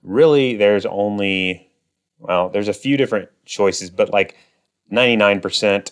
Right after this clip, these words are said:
of the time, the best, uh, route, if you know you're gonna need to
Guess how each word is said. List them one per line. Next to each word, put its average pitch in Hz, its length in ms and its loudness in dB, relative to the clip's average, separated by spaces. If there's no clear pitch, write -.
of 92 480 4
the 92 80 -14
time, 92 680 -2
the - 80 -10
best, - 600 0
uh, 90 200 -4
route, 90 440 2
if 95 160 -16
you 95 100 -6
know 90 220 0
you're 92 200 -2
gonna 90 220 -4
need 85 360 -8
to 87 280 -12